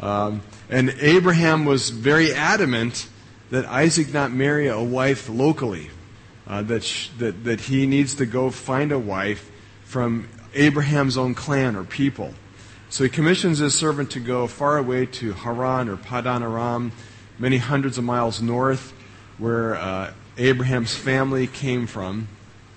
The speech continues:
and from that place find a wife. And so the servant saddles up ten camels worth, worth of treasures and goods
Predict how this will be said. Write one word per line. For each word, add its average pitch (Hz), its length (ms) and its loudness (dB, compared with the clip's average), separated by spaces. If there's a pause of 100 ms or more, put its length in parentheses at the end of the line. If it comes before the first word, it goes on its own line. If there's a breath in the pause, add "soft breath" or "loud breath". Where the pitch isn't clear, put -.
(140)
and 117 120 -2
from 127 200 0
that 147 240 4
place 139 260 0
find 113 220 -4
a 98 60 -4
wife. 123 380 0 (360 loud breath)
And 117 80 -4
so 139 160 2
the 127 120 2
servant 135 600 2 (480 loud breath)
saddles 135 400 2
up 127 220 -2
ten 143 320 0
camels 135 520 -2
worth, 123 300 -4 (240)
worth 123 240 -2
of 104 100 -6
treasures 131 460 -2
and 101 160 -6
goods 151 480 2